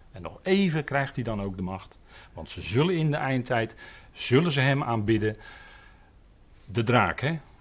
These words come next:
Openbaring dertien, daar staat het in. Zij zullen de draak aanbidden. Wie? De hele wereld. Dat staat er allemaal. Dat hebben we allemaal gezien met de studies Openbaring. En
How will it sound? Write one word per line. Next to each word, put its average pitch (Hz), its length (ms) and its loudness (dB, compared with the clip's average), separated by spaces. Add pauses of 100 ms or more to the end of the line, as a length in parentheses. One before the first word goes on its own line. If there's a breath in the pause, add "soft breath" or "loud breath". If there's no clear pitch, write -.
Openbaring 104 500 -4
dertien, 85 260 -8
daar 104 160 -6
staat 101 260 -6
het - 120 -18
in. 73 180 -14 (600)
Zij 82 260 -8
zullen 135 340 2
de 87 120 -8
draak 127 520 0
aanbidden. 95 460 -6 (380)
Wie? 190 360 0 (580)
De - 100 -10
hele 120 180 -2
wereld. 85 400 -8 (840)
Dat 170 100 -10
staat 214 260 -8
er 196 60 -6
allemaal. 127 240 -6
Dat 92 80 -8
hebben 139 180 -4
we 160 60 -2
allemaal 139 200 -4
gezien 165 240 -4
met 143 120 -4
de 123 60 -12
studies 135 360 -6
Openbaring. 135 560 -8 (1800 soft breath)
En 113 320 0